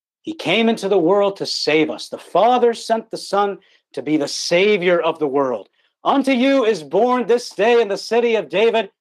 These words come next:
a Savior, which is Christ the Lord. He shall save his people from his sins." My friend, he is the Savior.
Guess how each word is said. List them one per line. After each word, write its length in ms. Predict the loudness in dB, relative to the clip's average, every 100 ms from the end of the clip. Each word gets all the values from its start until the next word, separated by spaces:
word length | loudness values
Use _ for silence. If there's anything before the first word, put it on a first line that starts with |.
| _
a 120 | -4 -4
Savior, 720 | -6 -2 2 2 2 0 0
which 160 | -4
is 120 | -8 -4
Christ 340 | 0 0 -2
the 80 | -2
Lord. 300 | 2 2 0 _ _
He 200 | -2 -2
shall 320 | 0 2 2
save 580 | 0 -4 2 4 2 0
his 200 | -4 -4
people 320 | -6 -4 -4
from 240 | 0 -2
his 180 | -2 -6
sins." 540 | -6 -6 -6 -10 -20 -20 _ _ _ _ -8
My 220 | 0 0
friend, 540 | 0 0 0 0 -4 -16 _ _ _ _ _ _ _ _ _ _ _
he 220 | -8 -8
is 360 | -4 -4 -4 -6
the 80 | -6
Savior. 800 | -4 -2 0 2 0 -2 -10